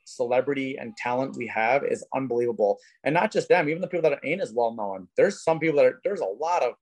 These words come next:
artists that are just as good as, as all them. Those are just some of the guys that are very well known and have really took a step up into making themselves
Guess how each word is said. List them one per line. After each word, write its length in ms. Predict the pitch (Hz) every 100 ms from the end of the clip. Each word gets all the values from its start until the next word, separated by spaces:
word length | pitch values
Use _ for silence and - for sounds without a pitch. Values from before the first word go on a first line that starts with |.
| -
artists 280 | 110 104 -
that 100 | 110
are 60 |
just 420 | 110 127 - -
as 80 | 117
good 240 | 107 117 101
as, 180 | 98 - _ _
as 160 | - 117
all 160 | 120 107
them. 240 | 120 104
Those 180 | 131 135
are 40 |
just 220 | 123 123 -
some 120 | 123
of 60 |
the 60 | 117
guys 260 | 117 117 107
that 80 |
are 140 | 107 92
very 220 | 120 117
well 200 | 110 104
known 320 | 110 113 104
and 120 | 104 98
have 100 | 92
really 420 | 120 127 123 120
took 180 | 107 120
a 40 | 120
step 320 | - 113 -
up 180 | 113 -
into 140 | 104
making 320 | 104 104 -
themselves 540 | 107 101 113 98 -